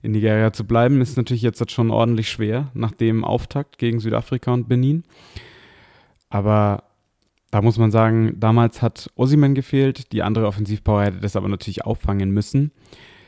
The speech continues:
Aber die W-M-Quali ist jetzt sowieso erstmal, ja, kann man ein bisschen zur Seite schieben, da geht's erst zweitausendfünfundzwanzig weiter. Jetzt steht erstmal die Afrika-Cup-Quali für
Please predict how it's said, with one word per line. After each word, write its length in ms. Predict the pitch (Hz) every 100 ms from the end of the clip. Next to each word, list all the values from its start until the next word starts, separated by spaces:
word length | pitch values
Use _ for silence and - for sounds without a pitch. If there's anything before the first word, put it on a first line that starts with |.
| _ _
Aber 200 | 101 104
die 140 | 107 107
W-M-Quali 420 | 131 151 151 139
ist 100 | 127
jetzt 140 | 117
sowieso 320 | 123 120 123
erstmal, 560 | 127 - 123 117 120 113 -
ja, 140 | 95
kann 140 | - 113
man 80 | 110
ein 20 |
bisschen 220 | - 127
zur 160 | - 117
Seite 240 | 120 -
schieben, 260 | - 123 120
da 120 | 110
geht's 200 | 120 107
erst 200 | 113 -
zweitausendfünfundzwanzig 1000 | 120 123 113 - 135 131 - 113 110 113
weiter. 220 | 113 110
Jetzt 260 | 101 107
steht 120 | - 110
erstmal 520 | 104 - 117 117 113 - - - - - _
die 180 | 110 -
Afrika-Cup-Quali 1040 | 151 - 190 139 - 127 - - 113 110
für 420 | 104 117 104 101